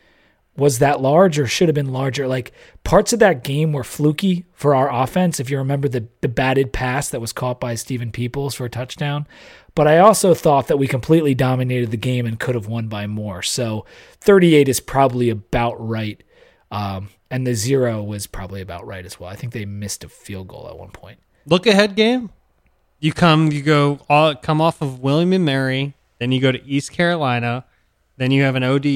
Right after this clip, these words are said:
Speaker 2: U on the road, and you have Notre Dame coming up. Uh, I don't know. It could be look ahead.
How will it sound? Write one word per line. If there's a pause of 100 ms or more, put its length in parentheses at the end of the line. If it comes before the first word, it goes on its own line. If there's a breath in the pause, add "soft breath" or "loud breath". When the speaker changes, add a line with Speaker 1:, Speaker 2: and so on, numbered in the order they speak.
(120)
Speaker 2:
U
on
the
road,
and
you
have
Notre
Dame
coming
up. (480)
Uh,
I
don't
know.
It
could
be
look
ahead.